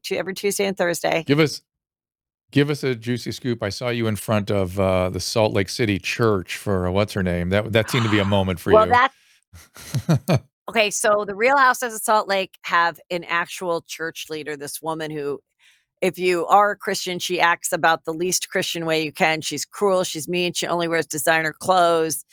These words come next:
Speaker 1: she calls people fat and everything else. Anyway, so we go to her church, which is now boarded up. And her tagline
Speaker 2: Oh.
Speaker 1: is, "If you come for me, I'll send Jesus for you."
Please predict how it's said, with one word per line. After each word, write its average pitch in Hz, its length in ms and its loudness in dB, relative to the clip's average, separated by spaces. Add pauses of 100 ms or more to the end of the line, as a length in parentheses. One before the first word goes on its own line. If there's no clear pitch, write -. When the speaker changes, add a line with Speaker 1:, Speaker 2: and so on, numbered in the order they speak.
(180)
Speaker 1:
she - 140 -16
calls 180 240 4
people 165 260 -4
fat 175 540 2
and 151 280 -10
everything 165 380 -6
else. 165 240 -2 (480)
Anyway, 202 320 4
so 190 160 -4
we 190 60 -6
go 226 180 4
to 214 100 0
her 185 160 -6
church, 175 520 -4
which 175 160 -8
is 160 100 -10
now 170 200 2
boarded 170 460 -2 (120)
up. 143 240 0 (600)
And 202 180 4
her 214 180 0
tagline 180 1120 2
Speaker 2:
Oh. - 40 -20 (200)
Speaker 1:
is, 165 540 0 (480)
"If 240 200 4
you 247 140 -2
come 311 380 0
for 302 220 0
me, 320 440 -2
I'll 262 180 6
send 262 360 2
Jesus 302 520 -2
for - 180 -12
you." 147 420 -10